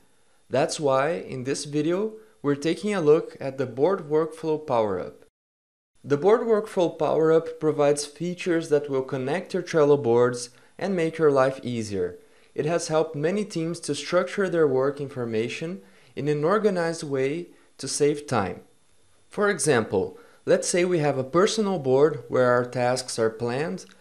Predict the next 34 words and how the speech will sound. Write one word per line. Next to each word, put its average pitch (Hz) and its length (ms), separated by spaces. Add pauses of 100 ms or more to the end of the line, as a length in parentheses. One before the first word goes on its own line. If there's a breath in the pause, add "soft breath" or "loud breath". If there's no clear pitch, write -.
(180 soft breath)
and 151 200
then 180 420
we 175 140
start 175 400
planning 165 340
a 151 60
project 156 680
where 135 140
many 165 320
people 165 320
will 147 160
collaborate. 117 640 (720 soft breath)
It 156 160
may 196 160
be 190 240
unclear 196 640
if 151 160
the 147 80
tasks 143 440
assigned 131 460
to 123 160
us 117 160
should 120 260
be 107 220
in 101 80
the 104 60
personal 196 520
board, 165 480 (360 loud breath)
in 117 100
the 117 80
project 180 580
board, 151 440 (180)
or 196 160
both. 123 500